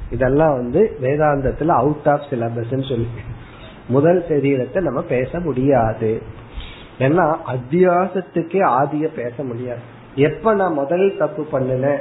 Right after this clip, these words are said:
அப்படின்னு சொல்ல முடியாது. காரணம் என்ன? இது வந்து ஒரு சைக்கிள் போல. இப்ப எப்படி அதுல இருந்து வெளியே வர்றது, அதைத்தான் பார்க்கணுமே தவிர,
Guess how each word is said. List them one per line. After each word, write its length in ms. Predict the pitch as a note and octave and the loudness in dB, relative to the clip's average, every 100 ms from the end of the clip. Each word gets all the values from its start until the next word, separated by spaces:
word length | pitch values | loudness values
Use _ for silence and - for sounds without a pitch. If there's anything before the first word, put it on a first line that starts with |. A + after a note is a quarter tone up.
| - - | -4 -10
அப்படின்னு 380 | A#2+ A#2 B2+ | -8 -6 -6
சொல்ல 200 | A#2+ B2 | -4 -2
முடியாது. 600 | C3+ A#2+ A#2+ A2+ G#2 A#2 A2+ - - - - - - - - - - - | -2 -2 -2 -2 -4 -8 -8 -16 -18 -20 -20 -20 -20 -20 -20 -18 -16 -6
காரணம் 320 | - F#3 G#3+ F3 | -2 -2 -2 -2
என்ன? 400 | D3 C3+ C#3 A2 | -2 0 -2 -2
இது 180 | E3 E3+ | -4 -2
வந்து 220 | C#3 C3+ | 0 0
ஒரு 180 | D#3+ G3+ - | -2 -2 -2
சைக்கிள் 400 | D3+ D3+ D#3 A#2+ B2 | -4 -2 -4 -4 -2
போல. 240 | C#3 E3 - - - - - | -2 -2 -6 -12 -12 -12 -6
இப்ப 360 | C3+ - - A3+ | -6 -6 2 2
எப்படி 440 | E3 - F#3+ G#3 | 2 0 0 2
அதுல 180 | F3 D3 | 2 2
இருந்து 320 | C#3+ D#3 F#3 | 2 2 2
வெளியே 280 | C3 D#3 F3 | 4 4 4
வர்றது, 340 | C#3+ B2+ C3 | 4 0 0
அதைத்தான் 520 | D3 A2+ B2+ D3+ C3 | 0 -2 -2 -2 0
பார்க்கணுமே 560 | B2+ C#3 - C3+ C3 B2 | 0 -2 -2 -4 -2 -4
தவிர, 500 | A#2 A2 C#3+ C#3 | -6 -4 -2 0